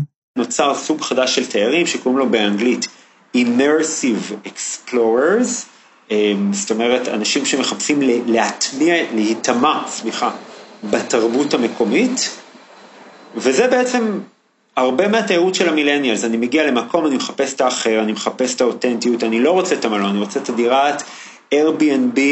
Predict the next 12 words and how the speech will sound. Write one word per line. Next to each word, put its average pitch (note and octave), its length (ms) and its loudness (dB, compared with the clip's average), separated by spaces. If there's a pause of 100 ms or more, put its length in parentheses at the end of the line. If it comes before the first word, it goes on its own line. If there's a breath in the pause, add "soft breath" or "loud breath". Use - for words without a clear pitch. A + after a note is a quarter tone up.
אני A#2+ 160 0
רוצה A#2+ 320 0
ללכת C#3+ 340 -2
לשוק E3 380 0
ולאכול C3+ 420 2
במקומות C3+ 500 -2
שהם C3 180 0
מקומיים, B2 480 0
אני B2+ 120 2
רוצה A2+ 260 0
להיכנס C3+ 460 -2
למסעדה, C3+ 520 0